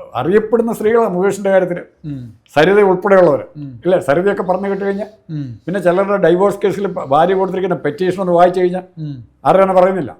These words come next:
Speaker 2: ഉം.
Speaker 1: ഡൈവോഴ്സ് കിട്ടി, കോടതിയിൽ ജയിച്ചു.
Speaker 2: ഉം.
Speaker 1: ആ പ-, പരാതിപ്പെട്ടിരിക്കുന്ന പെണ്ണുങ്ങളുടെ പരാതി,
Speaker 2: അപ്പൊ
Speaker 1: ഇതിൽ
Speaker 2: ഏതായാലും
Speaker 1: ആരെ നമ്മൾ വിശ്വസിക്കും?
Speaker 2: ഇപ്പൊ ഏതായാലും സാറ് പറയുന്നത്,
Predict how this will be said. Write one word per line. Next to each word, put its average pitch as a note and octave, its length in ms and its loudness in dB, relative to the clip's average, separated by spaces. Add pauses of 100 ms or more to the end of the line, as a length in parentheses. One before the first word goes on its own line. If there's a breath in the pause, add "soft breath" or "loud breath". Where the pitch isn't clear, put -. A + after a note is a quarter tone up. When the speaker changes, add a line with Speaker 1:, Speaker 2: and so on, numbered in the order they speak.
(200)
Speaker 2:
ഉം. C3 140 -14 (340)
Speaker 1:
ഡൈവോഴ്സ് F3+ 340 2
കിട്ടി, F3+ 200 -4 (240)
കോടതിയിൽ F#3 340 2
ജയിച്ചു. F#3+ 240 0 (240 soft breath)
Speaker 2:
ഉം. C#3+ 140 -12
Speaker 1:
ആ - 20 0 (300)
പ-, F3 200 -6
പരാതിപ്പെട്ടിരിക്കുന്ന F#3 760 0
പെണ്ണുങ്ങളുടെ F3+ 460 -2
പരാതി, F3+ 220 0 (880)
Speaker 2:
അപ്പൊ D3+ 120 -10
Speaker 1:
ഇതിൽ E3 140 2
Speaker 2:
ഏതായാലും G3+ 260 4
Speaker 1:
ആരെ B3 260 4
നമ്മൾ G3+ 140 0 (100)
വിശ്വസിക്കും? D#3 420 -4 (180)
Speaker 2:
ഇപ്പൊ - 120 -8 (140)
ഏതായാലും G#3 320 -2 (100)
സാറ് F3 260 -4
പറയുന്നത്, F#3+ 400 -8